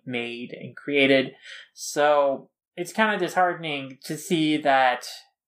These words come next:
Watsuki has not been punished at all for the crime he committed, and it's also really disappointing to see that Eiichiro Oda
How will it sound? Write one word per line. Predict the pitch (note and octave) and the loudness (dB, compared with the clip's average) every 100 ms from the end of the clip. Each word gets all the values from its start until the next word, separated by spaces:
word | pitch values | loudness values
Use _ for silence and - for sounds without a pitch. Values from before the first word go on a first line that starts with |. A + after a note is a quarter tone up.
| - | -4
Watsuki | D3+ D#3 D#3+ D#3 C#3 C3+ | 2 2 2 -2 -2 -2
has | D3 - | -2 -4
not | D3 C#3+ D3+ D#3 - - | -6 -4 0 0 -2 0
been | D#3+ C3 | 0 0
punished | - G3+ A3 A#3+ - | -2 0 0 -2 -4
at | A3+ | -2
all | G#3+ G#3 G#3+ A3+ - _ _ _ _ | 2 2 0 -2 -12 _ _ _ _
for | - D#3 D3+ C#3 C3+ C3 | -4 0 2 2 0 -2
the | C#3 | -8
crime | - C#3+ C#3 | -6 -4 -4
he | C3+ | -6
committed, | C#3 E3 G#3 F#3 F#3 - | -6 -2 0 2 0 -4
and | C#3+ | -8
it's | D3 - F3+ - - _ _ | -8 -6 -4 -4 -8 _ _
also | D3+ D3 - D3 C#3+ | 4 4 4 4 4
really | C#3+ C3 C3+ C3+ C#3+ | 2 -4 -4 -4 -4
disappointing | C#3+ - D3 C#3 | -6 -6 -4 -4
to | C#3 | -8
see | - D3 D3+ D3+ | -4 -2 -2 2
that | C3+ C3+ | 4 4
Eiichiro | C3+ C#3 D#3 D#3 D3+ | 2 -6 -4 -2 0
Oda | E3 E3 E3+ | 2 2 0